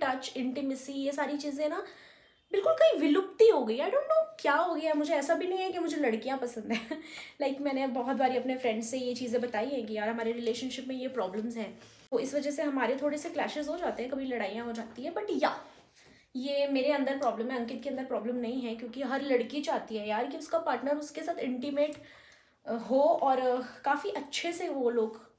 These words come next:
एक साथ में time spend करें, लेकिन हम लोग नहीं करते हैं, वो मेरी गलती है। क्योंकि मेरे साथ ऐसा भी हो गया ना कि यार, मेरे पुराने relationships इतने ज़्यादा है, शायद मैं उनसे अभी उभरी नहीं हूँ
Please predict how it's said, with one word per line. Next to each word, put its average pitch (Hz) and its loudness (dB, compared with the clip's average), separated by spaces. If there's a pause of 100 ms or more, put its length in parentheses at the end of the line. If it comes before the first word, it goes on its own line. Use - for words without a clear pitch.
एक 233 -4
साथ 214 -2
में 220 -4
time 214 -6
spend 208 -8
करें, 214 -6
लेकिन 359 -6
हम 302 -6
लोग 294 0
नहीं 254 -2
करते 240 -6
हैं, 285 -2
वो 349 -4
मेरी 277 0
गलती 208 -2
है। - -2 (480)
क्योंकि 359 -4
मेरे 330 -2
साथ 320 -2
ऐसा 285 0
भी 311 -4
हो 320 -4
गया 311 -2
ना 320 -2
कि 339 -4
यार, 320 -4 (440)
मेरे 320 0
पुराने 302 2
relationships 294 -2
इतने 285 0
ज़्यादा 226 0
है, 294 2
शायद 311 -2
मैं 330 -2
उनसे 277 0
अभी 294 0
उभरी 226 -4
नहीं 294 0
हूँ 302 -4